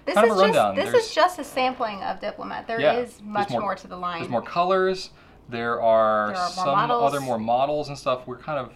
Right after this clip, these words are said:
Speaker 2: easing our way into it, starting off with kind of the strongest of what we feel we would be able to carry at the beginning. So we'd love to know your feedback in the comments. We would love to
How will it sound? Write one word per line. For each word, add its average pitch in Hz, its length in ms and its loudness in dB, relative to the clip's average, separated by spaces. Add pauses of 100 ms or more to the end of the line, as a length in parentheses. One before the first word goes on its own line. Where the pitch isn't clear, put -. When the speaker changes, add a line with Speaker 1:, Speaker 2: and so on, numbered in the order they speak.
(140)
Speaker 2:
easing 151 320 -8
our 135 160 2
way 113 180 -4
into 123 280 -8
it, 123 80 -10
starting 131 300 -6
off 117 160 -2
with 123 100 -18
kind 117 140 -8
of 104 40 -10
the 104 60 -10
strongest 117 540 -8
of 113 80 -12
what 113 100 -10
we 113 100 -14
feel 107 520 -10 (280)
we 120 140 -8
would 113 100 -10
be 113 100 -8
able 113 140 -8
to 117 60 -12
carry 113 480 -10
at 135 80 -10
the 131 60 -12
beginning. 101 420 -12
So 117 200 -8
we'd 107 200 -8
love 139 160 -6
to - 80 -12
know 135 80 -6
your 117 300 -4
feedback 120 560 -4
in 113 100 -10
the 104 80 -8
comments. 98 540 -6 (320)
We 113 100 -8
would 107 100 -10
love 107 280 -2
to 104 420 -10